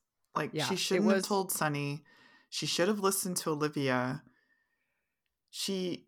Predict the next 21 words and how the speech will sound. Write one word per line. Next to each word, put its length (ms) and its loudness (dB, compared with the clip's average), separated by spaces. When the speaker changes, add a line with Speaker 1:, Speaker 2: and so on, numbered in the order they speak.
Speaker 1:
she 160 -2
effectively 640 0
kind 280 -2
of, 180 -4
you 100 -6
know, 240 -6
went 160 -4
in 120 -2
and 200 -4
torched 600 -6
the 80 -6
house 240 0
she's 260 -4
living 300 -2
in. 280 -4
So 380 -2
we'll 140 -6
see 160 -4
what 140 0
happens, 560 -8
but 220 -2